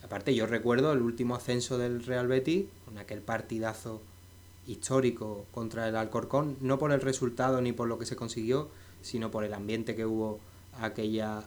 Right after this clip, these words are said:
aquella tarde, y hubo incluso pitos a Rubén Castro porque no salió a hablar y no se puso delante de, del micro.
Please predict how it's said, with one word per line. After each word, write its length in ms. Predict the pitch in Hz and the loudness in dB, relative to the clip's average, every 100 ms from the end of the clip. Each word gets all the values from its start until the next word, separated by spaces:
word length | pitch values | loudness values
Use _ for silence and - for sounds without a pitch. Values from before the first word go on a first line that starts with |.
| - | -10
aquella 360 | 110 113 113 | -6 -4 -2
tarde, 400 | 113 120 139 185 - - - - - - - | 0 0 2 0 -4 -14 -20 -20 -20 -20 -8
y 160 | - 110 | -4 -2
hubo 160 | 98 107 | -2 -4
incluso 560 | 107 120 117 117 110 | -4 -2 -2 -2 -4
pitos 380 | 113 113 127 123 | -2 0 2 0
a 260 | 120 110 110 | -2 -4 -4
Rubén 240 | 113 110 | -4 -6
Castro 340 | 107 113 151 151 | -6 -6 -4 -4
porque 280 | 135 - | -4 -6
no 120 | 104 107 | -8 -6
salió 340 | 123 110 113 | -4 -2 0
a 40 | |
hablar 340 | 117 113 127 170 - - - | 0 0 0 -4 -12 -18 -12
y 80 | 107 | -8
no 100 | 110 | -6
se 120 | 127 | -4
puso 260 | 127 123 | -4 -2
delante 300 | 110 107 104 | -4 -4 -6
de, 260 | 104 101 104 - | -4 -4 -4 -6
del 120 | 104 | -2
micro. 360 | 123 156 113 | -2 0 -4